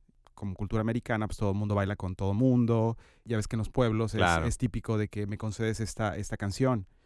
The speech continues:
Speaker 1: O sea, y no bailas hasta que la chica te concede la canción. Entonces, yo recuerdo muy bien que yo entro a este baile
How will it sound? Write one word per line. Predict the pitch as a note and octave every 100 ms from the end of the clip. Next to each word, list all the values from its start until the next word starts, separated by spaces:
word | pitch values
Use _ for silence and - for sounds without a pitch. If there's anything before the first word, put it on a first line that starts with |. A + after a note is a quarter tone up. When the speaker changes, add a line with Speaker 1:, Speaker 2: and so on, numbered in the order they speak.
| _ _ _
Speaker 1:
O | A2+
sea, | B2
y | A#2+
no | C#3+
bailas | C#3+ C3 A2+ A2+
hasta | A2+ -
que | -
la | G#2
chica | G#2 C#3+ B2 A2+
te | G#2
concede | G#2+ F#2+ G2
la | F#2
canción. | F#2+ G#2 D#3 G2 - _ _ _
Entonces, | - C3
yo | C3
recuerdo | C3+ C3 C3+
muy | C#3 C#3+
bien | C3+ B2+
que | B2+
yo | A2 A#2 -
entro | A2+ A#2 A#2+ A2
a |
este | G#2+ - -
baile | C#3 C#3+ A#2 A#2